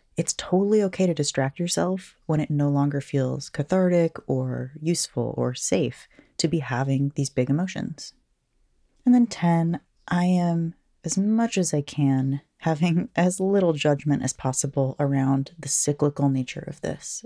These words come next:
about how much it feels like a roller coaster of emotions. It's okay that it's so cyclical.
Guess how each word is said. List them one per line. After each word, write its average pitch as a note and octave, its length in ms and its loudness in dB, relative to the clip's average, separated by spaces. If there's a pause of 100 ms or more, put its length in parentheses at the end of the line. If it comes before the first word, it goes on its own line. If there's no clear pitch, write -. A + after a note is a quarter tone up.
(100)
about C3+ 460 -2
how - 200 -4
much D#3 320 -2
it C#3+ 80 -6
feels C#3+ 260 0
like C#3 120 -4
a C#3 60 0
roller C3 280 -2
coaster B2+ 580 -6 (600)
of C#3 120 0
emotions. B2 720 0 (920)
It's - 160 0
okay C#3+ 360 -2
that D3+ 100 2
it's C#3+ 160 -2
so C#3 100 0
cyclical. C3 760 -4